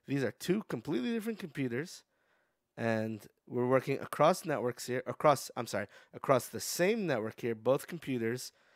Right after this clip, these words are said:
So I'm controlling the scoreboard, uh, program on this computer with the scoreboard assistant on a different computer. If I close this one,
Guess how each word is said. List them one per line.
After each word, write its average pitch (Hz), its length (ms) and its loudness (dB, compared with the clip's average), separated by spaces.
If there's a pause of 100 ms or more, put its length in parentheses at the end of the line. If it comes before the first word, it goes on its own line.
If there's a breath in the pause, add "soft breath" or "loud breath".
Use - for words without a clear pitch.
(280 soft breath)
So 113 260 2
I'm 110 120 0
controlling 180 800 2 (180 soft breath)
the 131 60 -12
scoreboard, 175 800 4 (160)
uh, 123 140 0
program 120 680 4
on 110 340 -4
this 233 200 -4
computer 131 500 -2 (400 soft breath)
with - 500 -4 (220)
the 107 80 -10
scoreboard 117 380 4
assistant - 440 -8
on 104 160 -6
a 101 100 -8
different 160 380 -4
computer. 95 380 -10
If 101 140 -12
I 98 80 -6
close 120 420 -4
this 107 220 -6
one, 135 260 -8